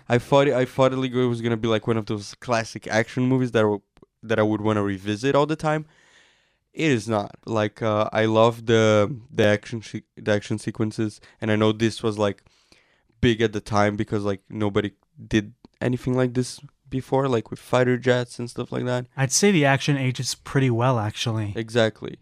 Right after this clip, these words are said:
Speaker 1: Like, it, it
Speaker 2: It all looks great.
Speaker 1: Yeah, I, I didn't think I was watching, like, a movie for, from, like, the eighties, like, honestly. Like, I thought it could have come out, like, later than that.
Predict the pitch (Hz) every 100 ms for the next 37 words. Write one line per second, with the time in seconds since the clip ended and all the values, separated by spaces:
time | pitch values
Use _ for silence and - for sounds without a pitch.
0 | - 113 113 - 110 - 110 110 - -
1 | _ - 151 156 127 - 127 113 143 143
2 | 120 117 127 117 143 151 - 127 120 110
3 | 104 104 - 110 101 - 101 101 98 98
4 | - 92 - - - 104 101 101 - -
5 | - - - - - - - - - -
6 | - - 117 - 120 - 120 - 110 107
7 | - 107 107 60 - _ _ _ - 107
8 | 110 - - - - -